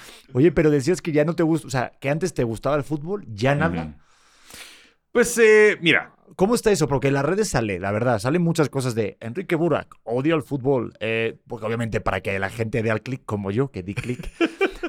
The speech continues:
Speaker 1: O antes era del América y ahora es del Cruz Azul, pero odia el fútbol.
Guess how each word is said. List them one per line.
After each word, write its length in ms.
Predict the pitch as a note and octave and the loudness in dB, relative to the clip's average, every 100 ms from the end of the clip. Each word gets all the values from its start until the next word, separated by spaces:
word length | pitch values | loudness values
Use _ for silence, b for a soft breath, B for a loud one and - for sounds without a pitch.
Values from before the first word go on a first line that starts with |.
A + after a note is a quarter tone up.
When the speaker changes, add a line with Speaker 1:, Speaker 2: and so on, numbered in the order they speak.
| - | 0
Speaker 1:
O 380 | C#3+ C#3+ C#3+ C#3 | 4 8 8 6
antes 320 | F3+ G#3 G3 E3 | 4 2 2 2
era 140 | G3 | 4
del 120 | F3 | 4
América 420 | E3 G3+ F3 B2 | 4 2 0 0
y 40 | A#2 | 2
ahora 120 | E3+ | 2
es 60 | D#3+ | 2
del 100 | D#3 | 0
Cruz 160 | D#3 | -2
Azul, 360 | C#3+ D3+ F3 B2+ | -2 -2 -4 -2
pero 240 | A#2 A#2 | -4 -2
odia 260 | D3+ G3 G#3+ | 0 0 0
el 80 | F#3 | -2
fútbol. 640 | C#3+ B2 F#3 D#3 A#2 C3 | -6 -2 0 2 -2 -8